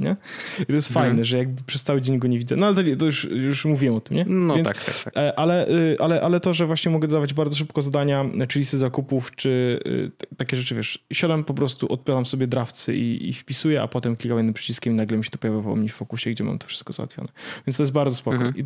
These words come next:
Speaker 1: z hitowaniem jest dokładnie tak samo. Także, y, super, Drafts, y, cieszę się, że, że mam.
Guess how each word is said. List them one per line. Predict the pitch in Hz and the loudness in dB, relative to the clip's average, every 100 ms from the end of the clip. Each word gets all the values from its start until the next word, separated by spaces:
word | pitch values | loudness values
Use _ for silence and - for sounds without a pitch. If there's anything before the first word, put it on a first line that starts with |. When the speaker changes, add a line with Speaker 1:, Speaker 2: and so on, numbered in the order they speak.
| - | -6
Speaker 1:
z | - | -4
hitowaniem | 147 127 117 | -2 0 0
jest | 110 | 0
dokładnie | - 95 - | -4 -6 -6
tak | - | -8
samo. | - 143 | -8 -8
Także, | 131 123 131 - 131 | -4 -2 -2 0 -2
y, | |
super, | 120 147 131 120 | 0 0 0 0
Drafts, | 127 120 - - - | 0 -2 -4 -8 -6
y, | 113 | -4
cieszę | 117 110 | -4 -4
się, | 117 127 - - - _ 123 | -6 -8 -12 -20 -20 _ -4
że, | 120 117 113 120 | 0 0 0 0
że | 123 | 0
mam. | 107 | 0